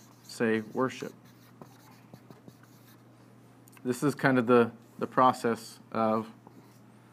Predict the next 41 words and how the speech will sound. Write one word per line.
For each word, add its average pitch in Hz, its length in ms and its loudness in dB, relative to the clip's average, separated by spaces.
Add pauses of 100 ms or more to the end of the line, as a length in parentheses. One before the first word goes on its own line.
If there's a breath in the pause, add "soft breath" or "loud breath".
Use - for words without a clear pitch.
walking 123 540 4
away 120 280 2
from 117 180 -2
idolatry. 107 540 0
We 107 120 -8
can, 117 360 -2
none 151 180 8
of 143 120 6
us 123 180 2
will 117 140 2
escape 113 320 -2
idolatry 110 560 2
wholesale. 107 500 -4
We'll 113 220 -4
all 113 300 0 (340 soft breath)
succumb 120 360 -4
to 120 120 -6
it 110 60 -4
at - 100 -10
some 113 240 -2
point. 110 320 -4
But 107 80 -6
he 110 80 -8
says, 107 220 -4
when 113 200 0
you 110 80 4
do, 120 360 6
reflect 113 460 0
on 120 100 2
the 110 80 2
goodness 120 380 2
of 117 100 -4
God, 117 220 4
his 110 140 -4
character, 123 460 8
what 110 140 -2
he's 113 140 -4
done 135 400 8 (300 loud breath)
in 127 220 4
the 117 80 -2
history 123 500 -2